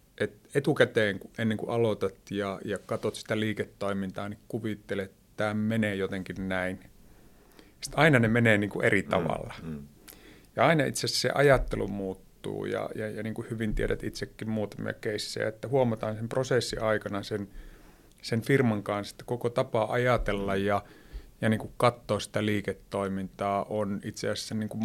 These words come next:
Speaker 1: merkityksellisellä tavalla muuttunut.
Speaker 2: Niinpä.
Speaker 1: Ja se on ihan suunnattoman palkitsevaa.
Speaker 2: Kyllä.
Speaker 1: Tämmöisen tietysti niin kuin pitkäjänteisemmän hallitustyön rinnalla.
Speaker 2: Just näin.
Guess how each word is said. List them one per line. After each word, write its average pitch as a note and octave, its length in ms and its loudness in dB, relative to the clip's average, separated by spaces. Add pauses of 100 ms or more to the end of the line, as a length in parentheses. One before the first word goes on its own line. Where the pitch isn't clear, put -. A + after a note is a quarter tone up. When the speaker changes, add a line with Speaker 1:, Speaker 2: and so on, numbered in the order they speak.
Speaker 1:
merkityksellisellä A2 1160 -2
tavalla G2 360 -4
muuttunut. G2 680 -4 (240)
Speaker 2:
Niinpä. D#2 400 -8 (560)
Speaker 1:
Ja A2+ 60 -2
se C3 100 6
on B2 140 6
ihan A#2 180 4
suunnattoman G#2 640 0
palkitsevaa. F2+ 800 -6 (200)
Speaker 2:
Kyllä. D#2+ 320 -6 (400)
Speaker 1:
Tämmöisen G#2 400 2
tietysti B2 360 0
niin C#3+ 140 0
kuin - 120 -14
pitkäjänteisemmän A2 1200 0 (540)
hallitustyön A2 640 -2
rinnalla. G2 500 -2 (300)
Speaker 2:
Just - 280 -14
näin. E2 260 -12